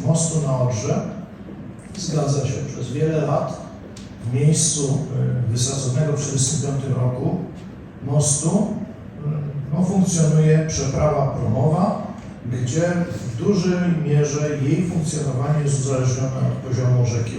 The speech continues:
Odry. Albo on jest za niski, nie można pływać, albo jest za wysoki, też nie można pływać. W związku z tym wreszcie nie tylko Racibórz,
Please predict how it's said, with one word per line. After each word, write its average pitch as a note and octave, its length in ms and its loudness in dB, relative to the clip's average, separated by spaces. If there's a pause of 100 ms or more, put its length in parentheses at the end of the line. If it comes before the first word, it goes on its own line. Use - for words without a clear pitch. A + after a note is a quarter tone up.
(160)
Odry. G#2+ 140 -2 (760)
Albo F3+ 320 4
on G3 80 4
jest F#3 160 2
za F3 240 2
niski, E3+ 340 6
nie E3 100 4
można D#3+ 300 0
pływać, D3+ 480 0 (100)
albo C#3+ 200 0
jest C#3 120 0
za C3 120 -2
wysoki, B2+ 420 -2
też - 360 -2
nie G2 160 0
można G2 220 0
pływać. - 540 -4 (360)
W - 20 -10
związku F#3 360 2
z - 180 0
tym E3+ 260 2 (960)
wreszcie F3 800 2 (1120)
nie D3 100 2
tylko E3+ 360 0
Racibórz, D3 640 -2